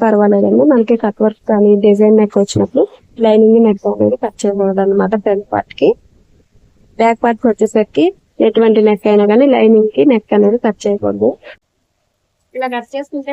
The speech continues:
మనకి ఫ్రంట్ పార్ట్ కి రైట్ సైడ్ కానీ లెఫ్ట్ సైడ్ కి జాయింట్స్ అనేవి వేసేటప్పుడే బ్యాక్ పార్ట్ ని కొంచెం సైడ్ జరుపుకుని వేసుకున్నట్టయితే రైట్ సైడ్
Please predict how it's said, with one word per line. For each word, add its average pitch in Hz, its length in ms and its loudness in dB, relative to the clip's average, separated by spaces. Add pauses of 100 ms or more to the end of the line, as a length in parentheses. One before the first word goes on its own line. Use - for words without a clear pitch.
మనకి 254 220 -10 (220)
ఫ్రంట్ 226 340 -10
పార్ట్ 247 260 -12
కి 285 140 -6
రైట్ 220 260 -12
సైడ్ 240 200 -14
కానీ 233 260 -14
లెఫ్ట్ 226 280 -18
సైడ్ 220 200 -14 (180)
కి - 80 -8 (1900)
జాయింట్స్ 233 420 -8
అనేవి 240 680 -20 (160)
వేసేటప్పుడే 254 720 -8 (200)
బ్యాక్ 240 320 -14
పార్ట్ 254 220 -14
ని 302 60 -8 (100)
కొంచెం 254 400 -10
సైడ్ 240 420 -14
జరుపుకుని 240 480 -8
వేసుకున్నట్టయితే 220 840 -14 (1200)
రైట్ 247 260 -8
సైడ్ 294 180 -2